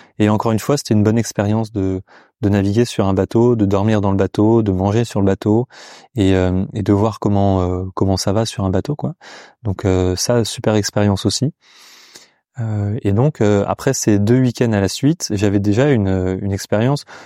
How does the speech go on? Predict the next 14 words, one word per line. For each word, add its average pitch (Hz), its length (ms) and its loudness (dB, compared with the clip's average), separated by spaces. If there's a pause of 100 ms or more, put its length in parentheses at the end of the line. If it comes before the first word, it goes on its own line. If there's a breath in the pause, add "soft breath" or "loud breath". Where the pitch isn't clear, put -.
(180 loud breath)
pas 127 140 -2
solide, 139 500 2
mais 110 220 0
si - 180 -6
on 131 60 0
me 120 60 0
mettait 120 220 -2
un 113 100 0
bateau 110 260 0
entre 104 240 -4
les 101 100 0
mains, 117 320 -2
un 98 100 -2
voilier, 98 440 0